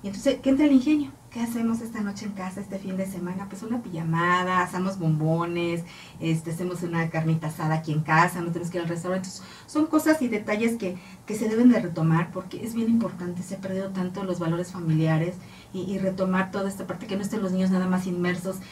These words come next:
en la tablet, en el teléfono, pero bueno, pues también los papás debemos de ser muy ingeniosos para, pues, jalar a los niños y que suelten un poco la tecnología, porque la convivencia familiar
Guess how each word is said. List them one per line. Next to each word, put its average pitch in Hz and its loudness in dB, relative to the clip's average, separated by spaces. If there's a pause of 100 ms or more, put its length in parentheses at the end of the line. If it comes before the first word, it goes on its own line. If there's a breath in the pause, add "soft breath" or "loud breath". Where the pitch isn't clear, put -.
(160 loud breath)
en 175 -2
la 160 0
tablet, 180 6
en 175 2
el 175 2
teléfono, 175 4 (320 loud breath)
pero 190 6
bueno, 190 0
pues 170 -4
también 185 -4
los 202 -4
papás 185 -4
debemos 180 0
de 180 -4
ser 180 -4
muy 180 -6 (260 loud breath)
ingeniosos 185 -2
para, 160 -2
pues, 165 -8
jalar 165 -2
a 180 -2
los 170 -4
niños 170 -6
y 175 -12
que 170 -10
suelten 170 -6
un 165 -6
poco 175 -6 (260 loud breath)
la 160 -2
tecnología, 160 0
porque - -8
la 160 -2
convivencia 165 0
familiar 170 -4